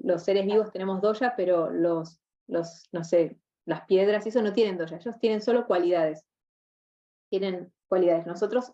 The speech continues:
las cualidades se acumulan y cuando se acumulan se actúan, y eso es el doya, esa tendencia al movimiento que genera, esa fuerza, ese impulso que genera un elemento acumulado en un ser vivo, que se actúa. Y entonces al irse actuando se tiende a ir acumulando, ¿no?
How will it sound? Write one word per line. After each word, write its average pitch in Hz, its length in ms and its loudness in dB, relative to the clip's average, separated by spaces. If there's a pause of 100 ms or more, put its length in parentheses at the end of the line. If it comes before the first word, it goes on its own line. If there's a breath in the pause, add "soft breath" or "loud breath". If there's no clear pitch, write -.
(100)
las 190 200 -2
cualidades 196 380 2
se 208 60 -2
acumulan 262 500 2
y 254 40 -2
cuando 170 180 -4
se 180 80 -2
acumulan 208 340 0
se 190 80 -2
actúan, 190 500 0
y 208 60 -4
eso 214 100 -8
es 190 100 -12
el 170 140 -2
doya, 170 200 -2
esa 190 200 -4
tendencia 220 680 2
al 196 120 -4
movimiento 214 680 -2
que 175 120 0
genera, 190 560 -2 (320)
esa - 180 -6
fuerza, 226 500 2
ese 185 160 -8
impulso 240 600 0
que 196 100 0
genera 190 540 0 (240)
un 202 120 -6
elemento 202 360 0
acumulado 190 640 0
en 170 180 -8
un 180 80 -6
ser 180 200 0
vivo, 170 360 4 (400)
que - 100 0
se - 120 -2
actúa. 185 580 0 (280)
Y 185 80 -6
entonces 202 280 -2
al 196 120 2
irse 226 200 -2
actuando 240 500 0
se 190 120 -4
tiende 202 260 0
a 190 60 2
ir 190 260 -2
acumulando, 175 800 0
¿no? 247 300 -6